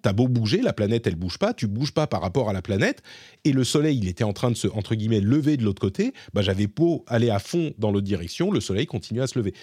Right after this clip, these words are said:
C'est du décor. Si tu veux aller sur une autre planète, faut ouvrir ta carte, aller sur, euh, l'autre, euh,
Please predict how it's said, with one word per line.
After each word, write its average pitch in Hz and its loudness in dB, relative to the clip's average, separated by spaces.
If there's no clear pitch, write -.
C'est 220 0
du 185 -2
décor. 127 0
Si 202 -2
tu 202 -4
veux 180 2
aller 160 2
sur 80 -6
une 92 0
autre 139 0
planète, 143 0
faut - -2
ouvrir 143 0
ta 165 0
carte, 214 -2
aller 147 2
sur, 196 -4
euh, 110 0
l'autre, 123 -2
euh, 110 0